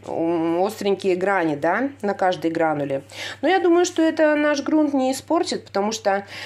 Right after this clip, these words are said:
корешок, когда встречается вот с такими вот острыми гранями, сами, наверное, знаете, да, он начинает разветвляться, обходить его и делается более разветвленным по мере роста. Я думаю, что нам это только на пользу.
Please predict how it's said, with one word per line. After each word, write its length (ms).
корешок, 420
когда 260
встречается 720
вот 100
с 40
такими 380
вот 380
острыми 440
гранями, 400
сами, 300
наверное, 460
знаете, 460
да, 280
он 240
начинает 500
разветвляться, 720
обходить 480
его 160
и 100
делается 720
более 720
разветвленным 880
по 80
мере 300
роста. 460
Я 180
думаю, 280
что 260
нам 280
это 160
только 440
на 360
пользу. 500